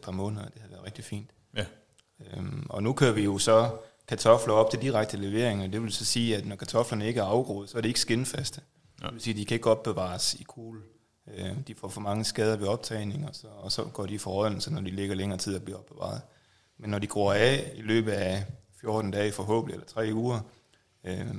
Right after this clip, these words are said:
Speaker 1: enten får vi noget frost, eller så er der en naturlig modningsproces, der gør, at de gror af.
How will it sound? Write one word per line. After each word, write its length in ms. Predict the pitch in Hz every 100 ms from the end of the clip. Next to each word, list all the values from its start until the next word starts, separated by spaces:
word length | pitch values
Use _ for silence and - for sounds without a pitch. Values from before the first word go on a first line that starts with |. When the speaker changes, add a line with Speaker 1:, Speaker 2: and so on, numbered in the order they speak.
| -
Speaker 1:
enten 260 | 104 107
får 180 | - 101
vi 60 | 92
noget 160 | 90
frost, 260 | - 107 123
eller 140 | 98
så 120 | 98 104
er 40 |
der 80 | 98
en 120 | 95
naturlig 360 | 95 - 120 101
modningsproces, 640 | 107 110 101 - - 92
der 100 | -
gør, 100 | 98
at 140 | 95 -
de 60 |
gror 220 | - 95
af. 260 | 95 110